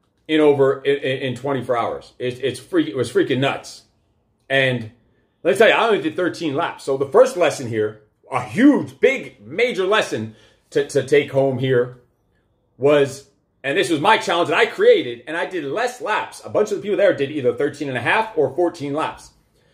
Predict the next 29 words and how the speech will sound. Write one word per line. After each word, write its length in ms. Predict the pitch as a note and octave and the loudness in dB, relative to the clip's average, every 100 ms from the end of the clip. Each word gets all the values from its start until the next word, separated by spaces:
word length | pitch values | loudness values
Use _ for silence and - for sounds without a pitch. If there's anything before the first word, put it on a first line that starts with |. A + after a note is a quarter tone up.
| _ | _
You 100 | - | 2
have 140 | A#3+ B3 | 4 4
to 60 | |
subdue 300 | - G#3+ F#3 | 0 0 0
your 120 | A3 F#3+ | -2 -2
ego. 440 | G3+ E3+ A2 - _ _ | -2 -2 -2 -6 _ _
You 100 | - | -4
have 100 | A3 | -2
to 80 | G#3+ | 0
cut 220 | G3+ G#3+ | 0 -2
your 100 | F#3+ | -2
ego. 420 | F#3+ A3+ C3+ - - _ _ _ _ _ _ _ _ - | -6 -4 -2 -4 -10 _ _ _ _ _ _ _ _ -6
I 80 | D#3 | 2
did 160 | G#3 | 2
less 300 | F3 A#3 A#3 | 4 2 2
laps 540 | B2 A#3 F3 - - - _ _ _ _ _ _ - | -2 0 0 -4 -16 -20 _ _ _ _ _ _ -2
than, 460 | D#3 E3+ E3+ D#3 - _ _ _ _ _ _ _ _ _ _ _ _ _ _ _ _ _ _ _ _ | 0 0 -2 -6 -14 _ _ _ _ _ _ _ _ _ _ _ _ _ _ _ _ _ _ _ _
than 520 | D#3+ F3 E3 D3+ D3+ - - - _ _ - | 2 2 0 -4 -8 -16 -18 -20 _ _ -2
other 260 | F#3+ G#3 | 4 6
people 260 | G3+ G#3+ F#3+ | 4 0 -2
that 120 | F#3 | 0
were 80 | D#3+ | 0
there 260 | G3 F3 - | 2 2 0
because 360 | D#3+ E3+ D#3 | -2 -2 0
there 120 | D#3+ | 0
came 220 | D#3+ F#3 F#3 | 0 0 0
to 100 | F3+ | -2
a 40 | |
point 320 | - D#3+ G3+ | 0 2 0